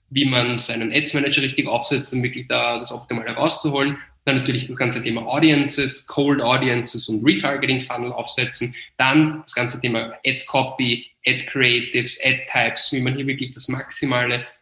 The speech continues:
aus seinem Ad Spend rausholt. Und wenn das mal alles aufgesetzt ist, dann geht's natürlich an die tägliche und wöchentliche Optimierung deine-, deines Budgets. Und jetzt nicht nur Budgets, sondern Bid Strategies und so weiter. Und dann, äh, sind wir halt schon so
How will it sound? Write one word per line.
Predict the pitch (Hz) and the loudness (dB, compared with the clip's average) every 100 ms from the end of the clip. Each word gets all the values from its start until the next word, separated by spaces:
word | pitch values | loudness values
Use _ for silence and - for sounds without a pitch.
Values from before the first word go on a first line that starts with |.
| - | -4
aus | 131 - | -2 0
seinem | 120 117 | 0 0
Ad | 127 | -2
Spend | - 117 120 | -2 -4 -2
rausholt. | 147 - 151 156 - | -2 2 0 0 2
Und | 147 | 4
wenn | 139 165 | 6 4
das | 160 | 4
mal | 143 | 0
alles | 131 127 | 0 -2
aufgesetzt | 156 - 160 139 135 - | -2 -2 0 0 -2 -4
ist, | 196 - - - | -6 -8 -8 -2
dann | 143 | 2
geht's | 156 160 | 2 2
natürlich | 147 156 156 147 | 4 4 4 4
an | 147 | 6
die | 147 147 - | 6 4 0
tägliche | 135 160 156 151 | 0 0 2 2
und | 147 123 | 2 -2
wöchentliche | 127 151 143 143 151 | -4 -2 -2 0 -2
Optimierung | 127 - 131 135 160 147 180 - _ _ - | -2 -6 -2 2 4 4 -2 -4 _ _ -2
deine-, | 123 120 117 113 113 113 110 | 2 2 2 0 0 -4 -4
deines | - 117 - | -4 -4 -2
Budgets. | - - 110 - - - - - | 0 2 0 0 -2 -4 -12 -4
Und | 123 120 | 0 0
jetzt | - | 0
nicht | 131 | -4
nur | 131 - | -4 -4
Budgets, | 135 143 151 | -4 -2 -2
sondern | 131 117 117 | -2 -2 -2
Bid | 156 | -2
Strategies | - 139 131 131 127 127 | -2 -2 -2 -2 -6 -6
und | 117 | -8
so | 117 | -2
weiter. | 131 - 165 - - - _ - | -2 0 -4 -4 -10 -20 _ 4
Und | 160 156 | 4 6
dann, | 123 160 202 - - | 4 2 0 -4 -2
äh, | 131 131 131 127 | 2 4 6 4
sind | 127 156 | 4 4
wir | 143 | 4
halt | 143 | 2
schon | 147 | 2
so | - 170 180 | 4 2 0